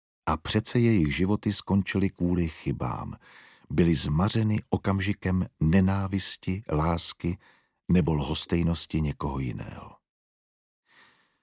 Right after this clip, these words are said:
Já je pohřbíval až příliš mnoho z nich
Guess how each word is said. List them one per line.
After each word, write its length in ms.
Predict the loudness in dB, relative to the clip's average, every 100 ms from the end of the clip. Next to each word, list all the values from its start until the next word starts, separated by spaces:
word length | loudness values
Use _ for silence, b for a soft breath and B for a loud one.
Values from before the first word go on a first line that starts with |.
| b _ _ 4
Já 320 | 6 8 6
je 220 | 4 2 0
pohřbíval 960 | 0 0 -4 -2 -2 -2 -4 -6 -10 -8
až 180 | -6 -6
příliš 420 | -2 0 0 0
mnoho 260 | 0 0 -2
z 120 | -4
nich 420 | -6 -8 -12 -20